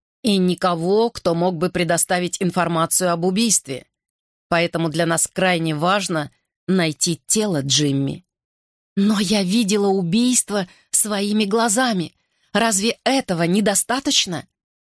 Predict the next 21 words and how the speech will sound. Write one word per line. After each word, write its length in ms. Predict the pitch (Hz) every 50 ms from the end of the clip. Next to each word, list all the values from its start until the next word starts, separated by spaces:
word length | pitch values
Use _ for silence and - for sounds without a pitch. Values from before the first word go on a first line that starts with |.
| _ _ _ _ _ _ _ _ _
Коридор 420 | - 214 202 185 175 160 185 180 175
внезапно 720 | 151 160 175 175 170 156 156 190 196 202 - - 170 160
поплыл 480 | - - 156 - - 175 180 190 185 - -
у 100 | 190 170
Викки 460 | 156 156 175 170 - _ - - 170
перед 280 | - - 175 160 165 160
глазами, 720 | 160 175 190 190 165 180 196 185 170 151 143 - - - _ _ _ _ _ _ _
и 80 | - 190
она 180 | 180 180 185 175
сделала 400 | 160 156 185 190 175 170 160 165
несколько 480 | 160 170 180 175 - 180 160 - 165
глубоких 520 | 156 165 175 170 160 165 156 - 165 151 156
вдохов, 580 | 160 156 156 202 226 226 - 180 151 - - _ _ _ _ _ _ _
но 140 | - 208 208
легче 340 | 214 208 202 185 - - 175
ей 200 | 156 160 175 165
не 120 | 170 165
стало. 480 | 151 - - - 156 143 135 135 139 - _ _ _ _ _ _ _ _ _ _ _ _ _ _ _ _ _ _ _ -
Алами 580 | 160 180 180 180 180 175 175 170 170 165 - _ _ _ -
деликатно 600 | 165 180 190 175 180 - 180 170 - - 175 175
отвернулся, 800 | 175 - 190 214 214 196 180 165 160 143 - - 143 123 117